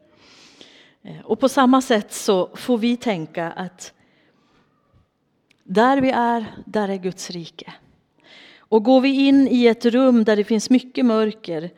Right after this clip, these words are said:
andligt eller själsligt, så vet vi att vi ändå är ljus. Och ljuset i oss har ingen skugga. Det här är den nya människan som vi är i Kristus och som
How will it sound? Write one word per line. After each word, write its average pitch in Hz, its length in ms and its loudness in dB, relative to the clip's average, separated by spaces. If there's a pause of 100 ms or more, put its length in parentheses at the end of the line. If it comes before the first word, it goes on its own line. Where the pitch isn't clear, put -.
(140)
andligt 226 580 -2
eller 214 200 -4
själsligt, 196 880 -10 (460)
så - 240 -2
vet 233 440 -6
vi 202 360 -8
att - 180 -10
vi 240 180 -6
ändå 220 360 -6
är 220 140 -8
ljus. - 640 -12 (420)
Och - 380 2
ljuset 226 760 -2
i 226 220 -2
oss 175 280 -8
har 226 380 -4
ingen 208 280 -6
skugga. 202 420 -10 (3000)
Det 240 120 4
här 302 240 0
är 294 120 4
den 254 180 6
nya 254 260 2
människan 196 600 -4
som 202 200 -4
vi 202 140 -4
är 208 140 -4
i 185 120 -6
Kristus - 680 -14
och 220 120 -6
som 247 300 2